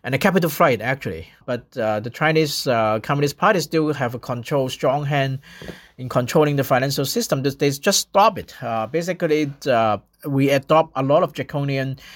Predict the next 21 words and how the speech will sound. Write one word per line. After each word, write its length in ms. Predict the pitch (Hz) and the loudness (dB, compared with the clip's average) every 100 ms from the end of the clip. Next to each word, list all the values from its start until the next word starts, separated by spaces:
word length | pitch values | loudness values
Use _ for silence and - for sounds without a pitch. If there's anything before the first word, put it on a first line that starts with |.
| - - | -20 -14
measure 400 | 123 151 170 135 | 0 2 4 2
to 120 | 120 | 0
just 260 | 113 160 143 | -2 -2 -2
stop 380 | - 147 143 - | 0 2 2 0
people 240 | 151 135 | -2 -2
from 260 | 117 104 - _ | -2 -6 -12 _
taking 260 | - 135 120 | -12 -8 -6
money 240 | 117 113 | -6 -4
out 180 | 104 104 | -4 -4
of 120 | 90 | -4
China, 340 | - 95 90 - - _ | -6 -6 -6 -14 -18 _
and 180 | 101 104 | -10 -4
then 300 | 101 101 101 | -4 -4 -6
to, 360 | - 107 101 - | -6 -6 -6 -10
to 120 | - 110 | -8 -6
shut 300 | - 135 - | 0 0 2
down 420 | 127 123 120 110 | 0 0 -4 -8
the 100 | 113 | -10
trading 400 | 101 160 156 147 | -6 0 2 2
of 120 | 123 | -2
some 300 | - 131 127 | 0 0 -2